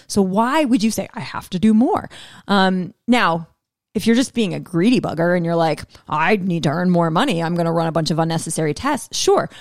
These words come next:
But then, like, don't, stop listening to the podcast. <laughs> You're not one of my people. That's not, none of, none of us got into this to be like, "Yep, we're just gonna run unnecessary tests to generate revenue." And that's not why veterinarians are doing it. Like, that is a hundred percent not. It's this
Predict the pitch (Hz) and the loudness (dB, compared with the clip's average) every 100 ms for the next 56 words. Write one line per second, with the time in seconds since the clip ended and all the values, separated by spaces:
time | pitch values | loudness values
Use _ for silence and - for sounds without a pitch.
0 | - - 247 285 254 - 233 - - _ | -16 -4 -2 0 0 0 -2 -4 -12 _
1 | _ _ _ _ _ _ 135 120 _ - | _ _ _ _ _ _ -4 -4 _ -6
2 | 302 269 233 202 160 - - - - - | -2 -2 -2 -4 -4 -4 -6 -12 -20 -20
3 | - _ - - - - - - 117 - | -20 _ -8 -6 -6 -16 -10 -2 0 0
4 | - - 294 320 294 233 190 160 127 - | -6 -4 0 2 4 2 2 -2 -6 -4
5 | 180 - - - - - 403 453 349 277 | -6 -6 -14 -12 -10 -4 0 0 0 2
6 | 277 311 269 277 311 277 226 170 156 151 | 2 2 2 2 2 2 0 0 0 0
7 | 165 160 - 175 151 156 208 - 196 208 | -2 -6 -2 0 0 0 -2 -2 -4 -2
8 | - 190 170 165 - 349 339 254 277 254 | -2 0 0 -2 -2 -2 -2 -2 -2 -2
9 | 233 214 - - 156 170 165 156 - 147 | 0 -4 -4 -8 -2 -2 0 -4 -2 -2
10 | 123 73 - - - 294 330 - 170 156 | -2 -8 -10 -14 -2 0 0 -2 -4 -2
11 | 123 - - 143 80 123 123 160 - - | -2 -4 -6 -4 -4 -6 -6 -6 -8 -8
12 | - - - 165 156 180 175 165 - 226 | -8 -8 -8 -8 -2 0 0 -2 0 -2
13 | 175 156 - 131 - 202 - 226 220 | -2 -8 -6 -8 -4 -4 0 0 0